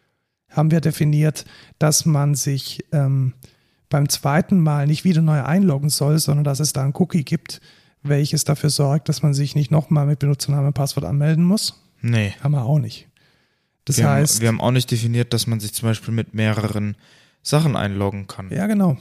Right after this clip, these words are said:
Speaker 1: Zum Beispiel mit Google oder mit Facebook.
Speaker 2: Oder mit Apple.
Speaker 1: Oder mit Apple I D. Das ist alles nicht definiert. Und oftmals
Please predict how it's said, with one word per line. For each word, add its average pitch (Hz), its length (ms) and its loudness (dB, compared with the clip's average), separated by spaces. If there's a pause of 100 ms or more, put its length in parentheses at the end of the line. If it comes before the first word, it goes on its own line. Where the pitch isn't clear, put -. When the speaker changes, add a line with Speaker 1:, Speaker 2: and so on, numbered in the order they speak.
(100)
Speaker 1:
Zum 123 160 -8
Beispiel 147 360 0
mit 143 140 -2
Google 175 460 2
oder 131 220 -4
mit 131 140 -2
Facebook. - 760 -6
Speaker 2:
Oder 104 120 -12
mit 98 140 -10
Apple. 101 420 -4 (220)
Speaker 1:
Oder 147 160 0
mit 139 140 0
Apple 131 420 -6
I - 20 -2
D. 139 220 -2 (560)
Das 139 160 -2
ist 170 120 2
alles 151 340 0
nicht 208 200 2
definiert. 147 540 0 (460)
Und - 480 -2
oftmals - 1120 0